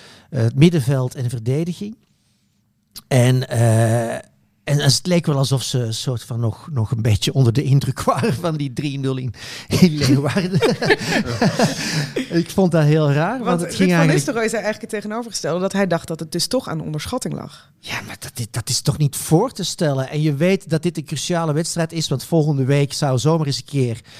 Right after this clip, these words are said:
Speaker 1: een geweldig weekend kunnen worden voor
Speaker 2: Ja.
Speaker 1: P S V als de, als de, als de uitslagen van de
Speaker 2: Ja,
Speaker 1: andere
Speaker 2: wat je je niet
Speaker 1: wedstrijden
Speaker 2: kan permitteren is puntenverlies.
Speaker 1: Precies,
Speaker 2: En dan, hij,
Speaker 1: dus als
Speaker 2: ja,
Speaker 1: er
Speaker 2: hij
Speaker 1: één
Speaker 2: zei dat
Speaker 1: ding
Speaker 2: eigenlijk Xavi Simons ging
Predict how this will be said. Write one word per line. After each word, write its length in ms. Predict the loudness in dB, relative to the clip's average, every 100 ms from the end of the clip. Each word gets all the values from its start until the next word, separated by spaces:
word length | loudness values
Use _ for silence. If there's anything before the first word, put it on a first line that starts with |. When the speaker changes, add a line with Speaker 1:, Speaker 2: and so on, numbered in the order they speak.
| -4
Speaker 1:
een 120 | 6 8
geweldig 420 | 8 4 2 0
weekend 280 | -2 -2 -2
kunnen 220 | 0 0
worden 240 | 0 -2
voor 220 | -6 -4
Speaker 2:
Ja. 80 | -2
Speaker 1:
P 40 | -2
S 80 |
V 240 | -2 -2 0
als 100 | -2
de, 80 | -4
als 120 | -2
de, 140 | -2 0
als 180 | 0
de 100 | 0
uitslagen 520 | 0 0 0 0 0 0
van 120 | 0
de 60 |
Speaker 2:
Ja, 100 | 2 2
Speaker 1:
andere 160 | 4
Speaker 2:
wat 80 | 4
je 60 | 2
je 60 |
niet 80 | 0
Speaker 1:
wedstrijden 280 | 0 2 0
Speaker 2:
kan 80 | 0 -2
permitteren 380 | -4 -4 -4 -4
is 100 | -4
puntenverlies. 640 | -6 -6 -8 -8 -10 -12 _ 4
Speaker 1:
Precies, 220 | 4 4
Speaker 2:
En 60 |
dan, 80 | 0
hij, 200 | 0 0
Speaker 1:
dus 80 | -2
als 100 | 0
Speaker 2:
ja, 140 | 0 -2
Speaker 1:
er 60 | -4 -6
Speaker 2:
hij 120 | 0
Speaker 1:
één 60 | 2
Speaker 2:
zei 120 | 4
dat 80 | 4
Speaker 1:
ding 120 | 4
Speaker 2:
eigenlijk 360 | 2 0 -2 -4
Xavi 280 | -4 -4 -4
Simons 580 | 0 2 2 2 -4 -10
ging 420 | -4 -2 0 -2